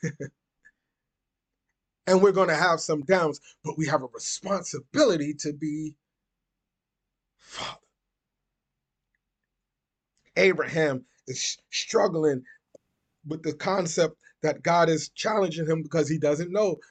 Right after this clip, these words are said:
but he's not struggling in his faith anymore. He goes all the way.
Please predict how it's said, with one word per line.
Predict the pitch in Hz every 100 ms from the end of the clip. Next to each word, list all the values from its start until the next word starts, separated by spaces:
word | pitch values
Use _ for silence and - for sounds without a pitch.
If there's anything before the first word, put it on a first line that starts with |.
| _
but | 143
he's | 135 147
not | 151 139
struggling | - - 214 208 196
in | 185
his | 165 156
faith | - 196 190
anymore. | 175 160 151 147
He | 135 123
goes | 175 160
all | 156 - - - -
the | 123
way. | - 95 78